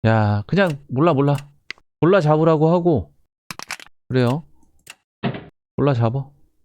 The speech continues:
좀 위험한데, 많이? 근데? 잡고.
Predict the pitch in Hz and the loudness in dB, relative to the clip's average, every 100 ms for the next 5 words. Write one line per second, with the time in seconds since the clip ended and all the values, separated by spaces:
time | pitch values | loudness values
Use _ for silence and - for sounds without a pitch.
0 | _ _ _ - 170 131 190 175 135 120 | _ _ _ -2 2 4 4 2 2 2
1 | 107 120 208 - 107 156 - _ - _ | 2 2 0 -2 0 0 -4 _ -20 _
2 | _ _ _ _ _ - _ 123 - - | _ _ _ _ _ -20 _ -4 -2 -2
3 | 139 85 | 0 -2